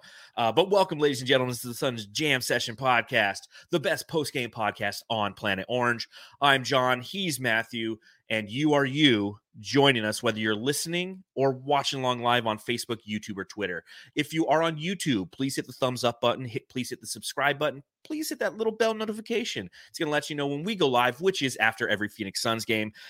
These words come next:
If you're on Facebook or Twitter and you're watching live, head over to YouTube. Do the same if you could. That'd be much appreciated. If you're listening, please give us a five-star review on Apple Podcasts.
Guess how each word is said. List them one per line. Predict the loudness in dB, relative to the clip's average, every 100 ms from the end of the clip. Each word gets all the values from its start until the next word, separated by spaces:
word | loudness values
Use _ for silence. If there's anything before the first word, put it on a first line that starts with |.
| -4
If | 0
you're | 0
on | 2
Facebook | 0 0 0
or | -2
Twitter | 0 2 2
and | 2
you're | 0
watching | 2 0 0 0
live, | 2 2
head | 2
over | 2 0
to |
YouTube. | -2 -2 -4 -4
Do | -4
the | -4
same | -2 -2 -2
if | -6
you | -8
could. | -4 -4 -4 -6 -2
That'd | -2
be | -4 -14 -12
much | -12 -12
appreciated. | -12 -12 -12 -14 -16 -12 -2
If | -2
you're | 0
listening, | 0 0 0 -4
please | -2 -4 -2
give | -4
us | -2
a |
five-star | 2 2 2 0
review | 0 0 -2
on | 0 0
Apple | -2 -2
Podcasts. | 0 2 2 2 0 0